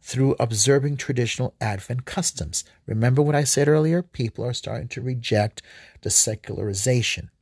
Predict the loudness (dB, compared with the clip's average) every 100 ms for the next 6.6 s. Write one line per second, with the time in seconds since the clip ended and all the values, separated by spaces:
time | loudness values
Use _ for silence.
0 | _ _ _ -2 2 2 -2 -6 0 2
1 | 2 0 -10 -20 -20 -12 -8 -2 -2 -2
2 | 0 2 2 2 2 4 2 2 2 2
3 | 0 0 -2 -2 -4 -4 -4 -6 -8 -6
4 | -2 0 0 -2 0 2 0 -2 -4 -4
5 | -4 -4 -6 -6 -4 -4 -2 -2 0 -2
6 | -6 -8 -6 2 4 4